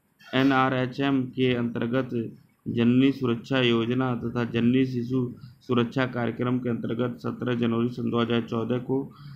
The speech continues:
प्रारंभ की गई है। यूपी एक सौ बारह सेवा।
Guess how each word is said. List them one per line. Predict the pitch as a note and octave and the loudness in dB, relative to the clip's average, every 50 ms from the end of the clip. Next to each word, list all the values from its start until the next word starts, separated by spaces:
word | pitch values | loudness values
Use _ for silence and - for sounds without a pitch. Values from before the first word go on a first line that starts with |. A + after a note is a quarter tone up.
| - - _ _ _ _ - | -20 -20 _ _ _ _ -2
प्रारंभ | - A#2+ A#2+ A#2+ B2+ C3 C3+ C3 C3 B2+ - - | 0 2 4 4 4 4 2 2 0 -2 -4 -2
की | B2 A#2+ A#2 | -2 0 2
गई | A#2+ A#2+ A#2+ B2+ A#2+ A#2+ - - _ _ _ _ - | 2 2 2 2 0 -2 -8 -16 _ _ _ _ -8
है। | B2 A#2 A2+ G#2+ G#2+ A#2+ A#2+ - _ _ _ _ _ _ _ _ _ _ _ _ _ _ _ _ _ _ _ _ _ _ _ _ _ _ _ _ _ _ _ _ _ _ _ _ _ _ _ _ - - _ _ _ - - - - - C6+ - - - - - - - - - - - _ - - _ _ - - - - - _ _ _ _ _ _ _ - | -4 -2 -2 -2 -2 -4 -8 -14 _ _ _ _ _ _ _ _ _ _ _ _ _ _ _ _ _ _ _ _ _ _ _ _ _ _ _ _ _ _ _ _ _ _ _ _ _ _ _ _ -20 -20 _ _ _ -20 -20 -20 -20 -20 -20 -18 -16 -14 -14 -14 -14 -14 -14 -16 -18 -20 _ -20 -20 _ _ -20 -20 -20 -20 -20 _ _ _ _ _ _ _ 0
यूपी | A#2+ B2+ C3 C3 C3 C3+ D#3 D#3 | 4 6 6 6 6 6 6 6
एक | D#3 D3 C#3+ | 6 4 0
सौ | - - C3+ | -2 -2 -2
बारह | B2 B2 B2 B2 B2 C3 B2+ | 0 0 0 0 0 0 -2
सेवा। | A#2+ A#2+ A#2+ A2 G#2+ G#2+ G#2+ | -2 -2 -4 -2 -2 -2 -4